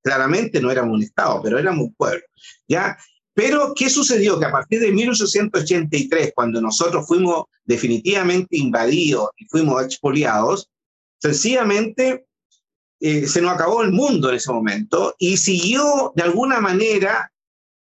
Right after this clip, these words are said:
eh, eh, esa justicia que, que impartían los loncos, ¿ya? Pero eso yo creo que no duró más allá de los años sesenta, cincuenta.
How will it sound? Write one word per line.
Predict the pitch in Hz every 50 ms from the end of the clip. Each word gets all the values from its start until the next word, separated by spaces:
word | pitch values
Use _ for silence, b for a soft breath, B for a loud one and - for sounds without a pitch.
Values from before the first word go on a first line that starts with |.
| _
eh, | - 170 170 165 160 160 160 156 - 147
eh, | 156 151 156 147 139 135 139 135 123 - - 147 147 151
esa | 185 180 - 220 220
justicia | 190 180 156 151 190 214 214 - 226 220 226 -
que, | 196 185 185 185 185 - _
que | - 156
impartían | 151 - - - 175 170 170 - 165 156 151 - - 185 185 185 190 190 180 165
los | 151 139 127
loncos, | 131 139 151 147 139 123 110 107 - - - - - - - - _ _ _ _ _ _ _ _ _
¿ya? | 107 131 160 196 214 214 208 - _ _ _ _ _ _ _
Pero | - 196 214 233 254
eso | 247 - 277 277 277 - - - _ _
yo | 160 151 196 214 214
creo | 220 220 226 226 233 220 226
que | 202 180
no | 190 196 196
duró | 185 180 170 170 185 202 202
más | 190 185 180 180 170
allá | 160 151 160 175 175
de | 180 180 160
los | 156 - -
años | 147 160 170 170 165 -
sesenta, | - - - - 165 160 156 156 151 147 147 151 - -
cincuenta. | - 123 117 110 107 - 139 131 117 107 101 101 - - - - -